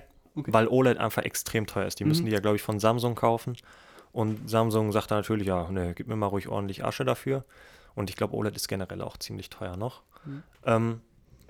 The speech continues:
Speaker 2: dann wird's geben die kleinere Variante. Ich glaub, fünf Komma acht Zoll ist das dann.
Speaker 1: Mhm.
Speaker 2: Aber mit oled-Display. Das wird das zweiteuerste. Ähm, und dann noch das größere, das so groß ist von der Displaygröße wie jetzt das komplette, ähm, X.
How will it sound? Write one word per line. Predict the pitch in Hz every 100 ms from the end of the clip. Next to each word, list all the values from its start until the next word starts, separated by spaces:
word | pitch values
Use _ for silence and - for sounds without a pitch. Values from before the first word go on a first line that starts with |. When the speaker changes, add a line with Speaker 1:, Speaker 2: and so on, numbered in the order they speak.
| - _ - -
Speaker 2:
dann | 110 113
wird's | 113 -
geben | 113 104 101 101 - -
die | 101
kleinere | - 107 120 143 143
Variante. | 147 143 151 156
Ich | 135 -
glaub, | 101
fünf | - 120 -
Komma | 104 104
acht | 117 -
Zoll | 127 127
ist | -
das | 120
dann. | - 135 143 - - -
Speaker 1:
Mhm. | 135 131
Speaker 2:
Aber | 101
mit | 107 117
oled-Display. | 127 135 143 151 - - 151 175 - -
Das | -
wird | 104 98
das | -
zweiteuerste. | - - 120 - 127 127 - 156 - _ - - - - - - - - - - - - -
Ähm, | 123 120 120 123 -
und | 131 135
dann | 123 120
noch | 117 - - _
das | 120 107
größere, | - 113 117 110
das | 107 -
so | 107
groß | - 104 113
ist | 127 120 -
von | - 107
der | 101 98 101 107 _ _ -
Displaygröße | - - 107 110 -
wie | 107
jetzt | 101
das | 104
komplette, | - 107 - 104 - 101 98 -
ähm, | 101 92 -
X. | 101 - -